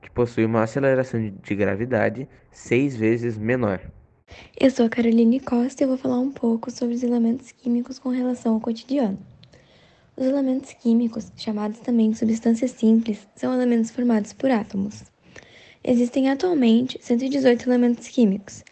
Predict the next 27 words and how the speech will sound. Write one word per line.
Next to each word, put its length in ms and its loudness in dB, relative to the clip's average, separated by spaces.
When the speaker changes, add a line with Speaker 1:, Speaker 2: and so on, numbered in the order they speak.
Speaker 2:
sendo 260 2
que 100 -2
noventa 360 0
e 40 -2
dois 220 2
são 120 -2
naturais, 640 0
ou 140 0
seja, 480 2
encontrados 500 0
na 100 0
natureza, 680 2
e 80 -4
vinte 260 -6
e 40 -20
seis 320 0
são 160 -2
produzidos 500 0
de 120 0
maneira 420 4
artificial. 720 -2
Eles 280 2
estão 200 -2
presentes 460 0
na 120 -2
tabela 340 2
periódica 840 4